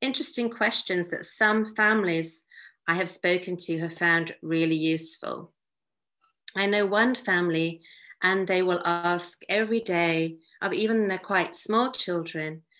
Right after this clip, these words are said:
"Where did you see Jesus today?" And every person will share where they saw Jesus today in whatever that meant. It could be in a squirrel up a tree. It could be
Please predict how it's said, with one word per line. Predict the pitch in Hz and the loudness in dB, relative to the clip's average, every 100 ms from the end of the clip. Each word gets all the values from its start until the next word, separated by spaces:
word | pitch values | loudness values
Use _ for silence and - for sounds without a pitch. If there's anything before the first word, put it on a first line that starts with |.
| _ _ - | _ _ -8
"Where | 196 214 | -2 -2
did | 233 226 | -2 -2
you | 185 190 | 0 0
see | 185 175 | -2 -4
Jesus | 170 - 165 170 165 | -6 -4 -2 -2 -6
today?" | - - - - 165 _ _ _ _ _ _ _ _ _ - _ _ _ _ _ _ - | -8 -10 -8 -10 -14 _ _ _ _ _ _ _ _ _ -20 _ _ _ _ _ _ -6
And | 175 180 175 - | -2 -2 -4 -2
every | 180 214 | 0 0
person | 220 196 190 185 190 | -2 -2 -2 -2 -4
will | 175 | -4
share | 170 - - 165 | -2 -2 -2 -2
where | 160 165 165 | -2 -4 -4
they | 175 180 202 | -2 0 0
saw | - - 180 170 | -4 -4 -2 -2
Jesus | 175 175 170 170 | 2 2 2 -2
today | 165 165 151 151 - - | -6 -4 -4 -6 -10 -6
in | 214 | -2
whatever | 214 214 220 226 | -2 -2 -2 0
that | 208 - | -2 -2
meant. | 208 240 - - - | -2 -2 -4 -12 -6
It | 185 175 | -6 -4
could | 208 185 | -6 -2
be | 196 190 185 _ _ - | 0 0 -2 _ _ -4
in | 190 | -2
a | 190 | 0
squirrel | - - 202 196 196 | -2 -2 2 2 2
up | 185 - | -2 -4
a | |
tree. | - - 226 156 | -6 -2 -2 -2
It | 170 170 | -4 -6
could | 202 180 | -6 -2
be | 190 185 180 | 0 0 -2